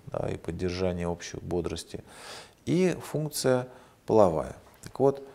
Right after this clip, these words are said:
а, собственно говоря, задача спортсменов, тех, кто их,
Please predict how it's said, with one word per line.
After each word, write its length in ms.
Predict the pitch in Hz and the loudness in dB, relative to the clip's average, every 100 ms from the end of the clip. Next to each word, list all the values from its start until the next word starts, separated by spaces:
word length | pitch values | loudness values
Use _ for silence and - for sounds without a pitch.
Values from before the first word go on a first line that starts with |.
| - _ - | -20 _ -6
а, 400 | 82 90 87 80 | -2 0 -2 -2
собственно 400 | - 90 - 85 | -4 -4 -6 -2
говоря, 340 | 90 90 78 - - | 0 0 0 -4 -4
задача 640 | 95 95 87 - 76 78 - - _ - | 0 4 4 2 -8 -10 -16 -20 _ -20
спортсменов, 680 | - - 90 - 120 160 160 - - - - - - | -12 -6 -6 -2 2 2 0 -6 -18 -16 -16 -18 -14
тех, 180 | - 107 | -2 -2
кто 200 | - 110 | 0 -2
их, 280 | 107 - | -2 -6